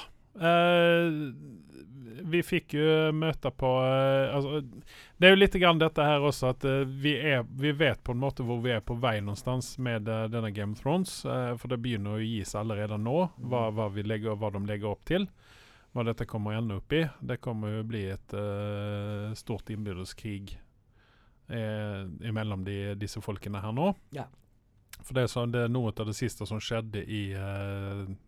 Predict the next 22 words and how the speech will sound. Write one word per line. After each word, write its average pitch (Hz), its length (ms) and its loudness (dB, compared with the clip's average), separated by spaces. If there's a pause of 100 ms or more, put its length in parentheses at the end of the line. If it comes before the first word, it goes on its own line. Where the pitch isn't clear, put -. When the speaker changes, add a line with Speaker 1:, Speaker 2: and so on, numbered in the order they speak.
Speaker 1:
i 107 120 -8
den 98 160 -10
siste - 260 -10
episoden 101 340 -8
her 98 80 -6
nå. 123 240 0 (440)
Det 123 80 -4
var 113 140 0
jo 107 60 0
det 101 40 -2
at - 120 -8
King 104 280 -6
Viserys, 98 640 -6
han 98 320 -10 (920)
tok - 220 0
et 113 120 -6
kne. 147 320 2 (300)
Speaker 2:
Ja. 107 140 -10 (180)
Speaker 1:
Og 143 140 -6
så, - 180 -6 (160)
eh, 110 320 0
så - 160 -10